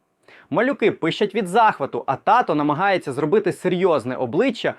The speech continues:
поки не натискає кнопку гідромасажу. І тут його вираз змінюється на «Е, чому ми не купили це раніше?». Мама тим часом лежить, як у рекламі.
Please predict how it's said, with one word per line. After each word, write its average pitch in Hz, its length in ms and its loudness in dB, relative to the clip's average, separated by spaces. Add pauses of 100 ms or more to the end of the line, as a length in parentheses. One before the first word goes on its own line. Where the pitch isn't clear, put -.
(260)
поки 240 280 4
не 208 140 2
натискає 214 580 2
кнопку 170 420 -2
гідромасажу. 131 800 -2 (400)
І 180 100 -2
тут 285 400 0
його 160 200 0
вираз 151 400 2
змінюється 202 680 -2
на 160 300 0 (320)
«Е, 139 220 0 (220)
чому 208 300 2
ми 180 100 2
не 160 100 0
купили 131 380 0
це 117 180 -6
раніше?». 151 520 -4 (840)
Мама 156 420 0
тим 139 160 -4
часом 190 400 0
лежить, 143 500 0
як 156 220 -4
у 160 100 0
рекламі. 107 560 -2